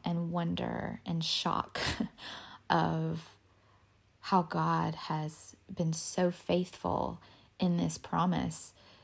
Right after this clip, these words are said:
to throw open the floodgates of heaven and pour out so much blessing that there will not be room enough to store it.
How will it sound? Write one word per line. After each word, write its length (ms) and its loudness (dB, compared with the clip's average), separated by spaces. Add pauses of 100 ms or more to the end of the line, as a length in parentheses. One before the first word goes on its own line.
(140)
to 520 0 (280)
throw 320 4
open 300 2
the 60 0
floodgates 560 -2
of 80 -6
heaven 460 0
and 180 0
pour 240 0
out 200 2
so 240 0
much 260 2
blessing 600 2
that 160 -2
there 140 0
will 140 -4
not 340 -2
be 140 -2
room 360 2
enough 420 0
to 100 -8
store 440 -2
it. 200 -4